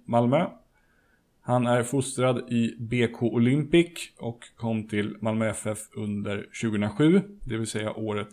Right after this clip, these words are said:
då han skulle fylla femton. Alex debuterade i Allsvenskan under säsongen tjugohundraåtta och fick sitt stora genombrott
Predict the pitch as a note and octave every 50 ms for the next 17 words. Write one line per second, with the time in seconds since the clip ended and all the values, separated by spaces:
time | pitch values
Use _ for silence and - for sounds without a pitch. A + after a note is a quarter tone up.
0 | - - - G#2+ G#2 G2 G2+ G#2 G#2 G#2 - G2+ G#2 - G#2+ G#2+ A#1+ - - -
1 | - - _ _ - - A2 A2 G2+ G2+ - D3 C3+ A2 G#2 G#2+ - - _ _
2 | _ _ _ _ _ _ _ _ _ _ _ _ _ _ _ _ _ _ _ _
3 | _ _ _ _ _ _ - C#3+ D3 D3+ D#3 D3 D3+ - C#3+ C#3 C3+ B2+ C3 C3
4 | C3 C3 B2 A2+ A#2+ B2 A#2+ A#2 G#2+ A#2+ A#2 A#2 A2+ - A#2 A2+ A#2 - A#2+ A2+
5 | A2 A2 G#2+ G#2+ G#2 A2 G#2+ G#2+ A2 - - A2+ G#2+ A2+ G#2+ G#2+ G#2+ G#2 G#2 -
6 | G#2+ A2 A2 A2 - C3 - - - - D#3 E3 - - - - - A2 G#2 -
7 | - - - - - - G#2+ G#2+ - - - - G#2+ G#2 G2+ G2+ - - - -
8 | - C3 A#2+ A2+ G#2+ A2 A2 G#2 G2+ G2+ G2+ G#2+ G#2 G2+ - -